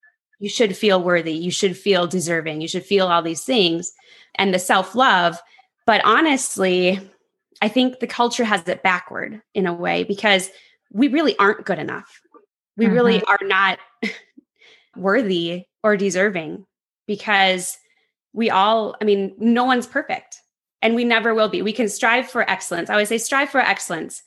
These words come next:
Speaker 1: but remember, perfection is not an option. <laughs>
Speaker 2: Right,
Speaker 1: And
Speaker 2: right. There's only
Speaker 1: yeah.
Speaker 2: one that was perfect, right? <laughs>
Speaker 1: <laughs> Yes. And that's the thing. We need to know where we find our worthiness and where we
Speaker 2: Yeah.
Speaker 1: find our enoughness.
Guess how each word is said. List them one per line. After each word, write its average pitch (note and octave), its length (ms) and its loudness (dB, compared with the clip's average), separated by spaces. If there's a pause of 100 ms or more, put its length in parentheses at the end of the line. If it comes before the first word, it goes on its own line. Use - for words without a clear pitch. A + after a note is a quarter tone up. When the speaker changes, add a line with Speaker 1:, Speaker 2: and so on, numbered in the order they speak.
(260)
Speaker 1:
but A3+ 60 0
remember, A#3 340 4
perfection F#3+ 500 -2
is E3 100 -6
not D#3 180 -8
an D3 80 -8
option. - 500 -12
<laughs> - 360 -2 (200)
Speaker 2:
Right, G3 380 2 (180)
Speaker 1:
And A#3 100 -6
Speaker 2:
right. G#3 380 0 (320)
There's A3+ 160 0
only C4 220 2
Speaker 1:
yeah. B3 80 2
Speaker 2:
one A#3 240 0
that G3+ 120 0
was A3 180 0
perfect, G#3+ 580 -2
right? A3+ 280 0 (180)
<laughs> D#4+ 680 0
Speaker 1:
<laughs> - 40 -20
Yes. B3 540 0 (360)
And C4 120 2
that's D4 180 0
the C4+ 100 -2
thing. C4 240 0
We C4+ 220 2
need C4+ 180 0
to A#3+ 80 0
know A3+ 440 0
where G#3+ 360 2
we G3+ 140 -2
find F3+ 280 -2
our F#3+ 100 -4
worthiness F#3 840 -6
and F3 360 -4
where G#3 300 2
we G#3 80 2
Speaker 2:
Yeah. G3 40 0 (140)
Speaker 1:
find F3+ 160 -2 (140)
our G3 100 2
enoughness. F3+ 640 -6